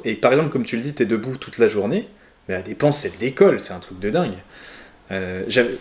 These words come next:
j'avais fait le test une fois, euh, parce que j'avais, j'avais travaillé en salle de sport, et, euh, j'avais vu ça, euh, j-, mais ça m'avait, déjà, ça m'avait tué, parce que un jour debout, t'as pas l'habitude, ça te tue. Et, euh, et ouais, la dépense, elle décollait, parce que je, sur la, sur la balance, j'avais pas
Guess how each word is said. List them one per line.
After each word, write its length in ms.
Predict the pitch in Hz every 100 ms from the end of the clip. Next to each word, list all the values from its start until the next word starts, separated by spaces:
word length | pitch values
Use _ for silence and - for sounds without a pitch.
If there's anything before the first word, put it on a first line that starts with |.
| -
j'avais 240 | - 131 127
fait 160 | -
le 80 | 143
test 260 | 180 175 -
une 140 | 123
fois, 320 | - 151 151
euh, 160 | 135 113
parce 180 | 101 -
que 80 | 107
j'avais, 180 | 107 98
j'avais 220 | 104 107
travaillé 360 | 107 - 110 110
en 100 | 107
salle 240 | - 104
de 100 | 95
sport, 500 | 98 - 165 175 - - - - - - _
et, 200 | 95 101
euh, 240 | 95 92 90
j'avais 200 | 95 98
vu 160 | 92
ça, 220 | 113 170 139
euh, 280 | 90 87
j-, 140 | 85 -
mais 260 | 98 95 92
ça 200 | - 101
m'avait, 220 | 95 95
déjà, 300 | 104 131 -
ça 120 | 123
m'avait 180 | 101 95
tué, 260 | - 156
parce 220 | 175 101 -
que 240 | 104 104
un 120 | 120
jour 180 | 120 139
debout, 320 | 123 123 139
t'as 140 | 135 -
pas 80 | 107
l'habitude, 400 | 104 104 131 -
ça 120 | 92
te 60 |
tue. 300 | - 170 214 - - - - - _
Et, 180 | 101 101
euh, 480 | 98 95 95 104 98 - -
et 140 | 104
ouais, 120 | 110
la 100 | 117
dépense, 360 | 95 92 - -
elle 80 | 87
décollait, 340 | 90 - 180
parce 160 | - -
que 80 | 87
je, 140 | 90
sur 220 | - 101
la, 140 | 95 92
sur 160 | -
la 120 | 110 98
balance, 420 | - 117 139 123
j'avais 140 | 95
pas 160 | 90